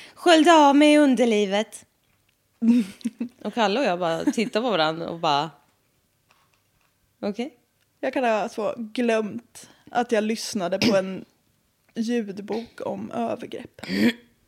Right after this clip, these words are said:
Speaker 1: <clears throat> Ursäkta. Ja.
Speaker 2: Jag lyssnade
Speaker 1: Men det var
Speaker 2: på en
Speaker 1: lite specifikt.
Speaker 2: ljudbok om hur du bondar med din katt. <laughs>
Speaker 1: Ja, och sen sköljer av dig underlivet.
Speaker 2: <laughs> I fyra
Speaker 1: Perfekt.
Speaker 2: enkla steg.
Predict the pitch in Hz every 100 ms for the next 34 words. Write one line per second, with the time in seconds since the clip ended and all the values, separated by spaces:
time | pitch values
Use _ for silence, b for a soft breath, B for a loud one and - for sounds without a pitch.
0 | _ - 302 247 185 _ _ _ 143 -
1 | - _ _ _ 175 151 - _ _ _
2 | _ _ _ _ B B B - 254 277
3 | 185 240 226 233 226 226 262 254 190 214
4 | 240 226 208 208 202 208 240 226 202 233
5 | 226 233 247 302 - _ 226 240 214 208
6 | 202 220 _ 202 202 185 175 175 180 160
7 | 151 156 180 160 151 151 - 247 311 -
8 | 311 - 302 - 240 277 - 269 220 208
9 | 214 214 202 - -